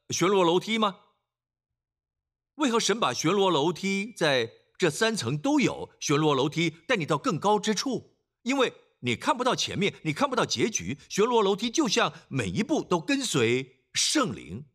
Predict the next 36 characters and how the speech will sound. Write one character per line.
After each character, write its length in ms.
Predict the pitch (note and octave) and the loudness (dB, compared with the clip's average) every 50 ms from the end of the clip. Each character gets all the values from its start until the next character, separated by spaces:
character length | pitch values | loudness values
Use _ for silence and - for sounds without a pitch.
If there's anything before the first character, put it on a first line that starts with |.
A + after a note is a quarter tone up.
| _ _ _ _ _ - | _ _ _ _ _ -8
一 240 | - C3 C#3+ G3+ | -2 0 0 0
次 320 | - - - D4 - - - | 0 0 -2 -2 -4 -4 -8
一 180 | - G#2 G2 G3+ | -12 -8 -6 -6
步。 380 | D3 D3+ B3+ E3 - - _ _ _ _ _ _ _ _ _ _ - | -2 -2 -2 -2 -4 -6 _ _ _ _ _ _ _ _ _ _ -4
Amen。 300 | D3+ F3+ B3 C#4 - - - _ | -2 0 0 0 -2 -4 -8 _
旋 160 | - - G3 | -2 0 2
罗 180 | A#3 B3+ A#3 A3 | 2 4 4 4
楼 140 | F#3+ G#3 A3+ | 2 2 0
梯 180 | - A3+ C4 | 0 0 0
是 180 | A3+ - B3+ G#3+ | 0 0 0 0
在， 380 | D3+ G3 F3+ D#3 C3 G#2+ - _ _ _ _ - | 2 2 2 2 0 -2 -6 _ _ _ _ -2
是 160 | - - A3 | 0 0 2
在 120 | E3 G3+ | 2 2
尽 280 | F#3 D3 - F4 D#4+ A#3 | 0 2 2 2 2 2
可 220 | - - A#2+ G#2+ | 0 -2 -2 -2
能 280 | G2+ F#2+ F2+ F#2+ C3 D3 - _ - | -2 0 -2 -2 -4 -6 -10 _ -2
最 180 | - E4+ D#4+ | 2 2 2
小 260 | G3+ - - - - - | 4 2 0 -4 -6 -12
空 280 | - - - F3+ F#3 | -10 -6 -4 -2 0
间 260 | D#3 F#3+ F#3+ F#3+ F#3+ | 2 2 2 2 2
中， 400 | E3 F3+ F3+ E3+ E3+ E3+ E3+ - _ _ _ _ _ _ _ _ _ _ _ _ _ _ _ | 2 2 2 2 0 -4 -8 -14 _ _ _ _ _ _ _ _ _ _ _ _ _ _ _
用 160 | - G#3+ A3+ | -2 0 0
最 300 | F3+ - - F4 F4+ C4+ | 0 2 2 2 4 4
少 240 | F#3 - - - D#2 | 2 0 -2 -6 -8
的 100 | D#2 G2+ | -6 -4
时 300 | - - - - G2+ C3+ | -2 -2 -2 -2 -2 -2
间 380 | D#3 G#3+ G#3 G3+ G3+ G3+ G#3 - _ _ _ _ _ _ _ _ _ _ _ _ _ _ _ _ _ _ | 0 2 2 2 0 -2 -6 -12 _ _ _ _ _ _ _ _ _ _ _ _ _ _ _ _ _ _
达 220 | - A2 G#2+ C#3+ | -4 -2 0 2
到， 480 | F#3 A#3 G3+ D#3 B2 - - _ _ _ | 4 4 4 4 2 0 -6 _ _ _
达 100 | - C3 | -2 0
到 140 | D#3 F3 C#3+ | 0 0 -2
最 320 | - - - D#4+ C#4 F3 | -2 0 0 2 2 2
大 240 | B2+ - B3 A#3 F3+ | 0 0 -2 -2 -2
的 220 | A#2+ A2+ F#2 E2+ E2 | -2 -4 -6 -10 -10
高 340 | - - - F3 E3+ E3 | -6 -2 0 2 2 2
度。 300 | D#3 E3+ D3+ A#2 - _ | 2 0 0 -2 -4 _